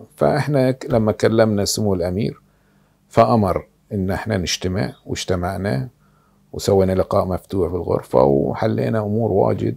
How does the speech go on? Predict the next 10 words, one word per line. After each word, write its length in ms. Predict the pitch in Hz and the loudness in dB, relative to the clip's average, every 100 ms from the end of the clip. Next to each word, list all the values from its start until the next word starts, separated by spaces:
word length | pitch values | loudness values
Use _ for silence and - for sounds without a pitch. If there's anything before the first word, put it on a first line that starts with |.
| - | -6
وكان 340 | 113 - 123 110 | -10 0 4 4
متعاون 540 | 104 - 113 85 71 64 | 2 0 2 2 0 -6
مدير 320 | 82 85 76 | -6 -6 -4
هيئة 140 | 87 | -4
سوق 300 | 82 - - | -4 -6 -6
العمل، 400 | 87 82 90 123 156 _ _ _ _ - | -8 -8 -8 -8 -10 _ _ _ _ -4
واكتشف 540 | 110 - 147 165 143 | -4 6 8 8 6
إن 200 | 135 135 | 6 6
بعض 320 | 131 127 131 127 | 8 8 8 6
الأخطاء 920 | 123 110 123 - - 131 123 127 | 4 2 0 -2 8 8 8 4